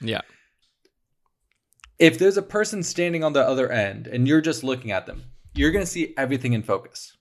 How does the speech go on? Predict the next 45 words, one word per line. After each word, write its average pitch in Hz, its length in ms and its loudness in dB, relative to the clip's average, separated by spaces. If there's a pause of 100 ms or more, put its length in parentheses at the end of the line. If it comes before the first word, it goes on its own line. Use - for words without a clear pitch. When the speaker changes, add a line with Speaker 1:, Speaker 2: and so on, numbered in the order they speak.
Speaker 2:
Not, 190 300 8
not, 220 260 2
no 180 180 4
camera. 110 360 -4
You're 120 180 -4
just 120 200 -6
looking 131 260 0
at 101 120 -2
the 117 60 -8
field. 101 160 -6
Speaker 1:
Mm-hmm. 104 140 -4
Speaker 2:
Everything's 131 360 0
in 113 100 -6
focus. 110 400 -2 (220)
Person's 123 300 0
far 117 160 2
away. - 180 -10 (720)
Now, 139 120 6
if 127 60 2
that 190 220 6
person 175 280 -4
was 123 160 0
standing 123 340 -2
an 101 260 -10
inch 160 220 -2
from 131 160 -4
your 117 120 0
face, - 520 -8 (340)
Speaker 1:
Yeah. 113 220 -8 (260)
Speaker 2:
all 165 220 10
you 196 100 2
would 160 120 -4
see 151 420 -2
is 107 280 -6 (460)
details 147 520 4
of 123 240 0
their 113 160 0
nose. 110 640 -4
You 131 100 0
would 127 80 0
only 160 300 0
be 156 120 -2
able 135 200 0
to 123 100 -12
focus 123 640 -6